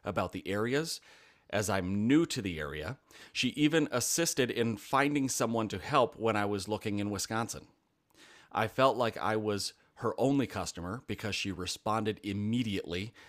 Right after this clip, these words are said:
and helped me with all my questions. She knew more than the s-, seller's realtor. I would definitely recommend Jody to anybody without hesitation. I was happy to work with such a professional.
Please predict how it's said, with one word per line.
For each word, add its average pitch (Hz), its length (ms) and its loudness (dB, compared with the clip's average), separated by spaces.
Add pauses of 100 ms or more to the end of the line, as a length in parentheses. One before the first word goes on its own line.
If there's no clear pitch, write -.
and 95 160 -4
helped 110 320 -2
me 101 100 0
with 92 180 -4
all 101 180 2
my 123 100 2
questions. 85 600 -8 (460)
She - 280 -2
knew 151 200 4
more 123 460 4
than 127 180 4
the 127 40 2
s-, - 180 -4 (360)
seller's 143 420 4
realtor. 82 400 -6 (1000)
I 113 100 4
would 107 180 0
definitely 143 360 6
recommend 107 460 2
Jody 95 260 -2
to - 140 -6
anybody 101 380 0
without 110 500 -2
hesitation. 92 760 -6
I 90 100 -4
was 85 180 -8
happy 117 320 -2
to 104 80 -2
work 92 240 -4
with 87 120 -6
such - 260 -6
a 90 60 -8
professional. 71 680 -12